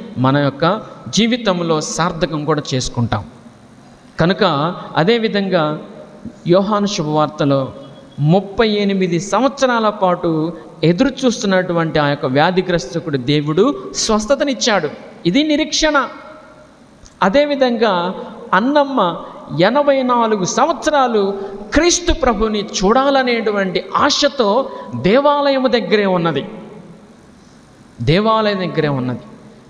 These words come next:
కనుక ప్రియ సహోదరి, స-, అటువంటి నిరీక్షణ మనకు కావాలి, అటువంటి ఓర్పు మనకు కావాలి.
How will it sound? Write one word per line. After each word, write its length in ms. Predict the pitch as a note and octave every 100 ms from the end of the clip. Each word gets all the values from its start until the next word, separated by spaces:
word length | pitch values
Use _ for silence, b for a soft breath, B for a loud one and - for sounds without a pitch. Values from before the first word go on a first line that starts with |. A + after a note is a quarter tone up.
| -
కనుక 240 | A3+ B3
ప్రియ 280 | B3 G#3 G#3
సహోదరి, 480 | G#3 F#3+ G3 F#3 F3
స-, 120 | -
అటువంటి 720 | D#3 - F#3+ B3 A3+ G3+ E3+
నిరీక్షణ 680 | D#3 D#3+ F#3+ - - - A#3
మనకు 300 | F#3 D#3+ C#3
కావాలి, 440 | - C3 A2 G#2 - - - B B B E3
అటువంటి 460 | F#3 A3 G#3 G3
ఓర్పు 440 | D3 E3 C4 - F4
మనకు 340 | A#3+ D#3+ -
కావాలి. 360 | C3 A2+ A2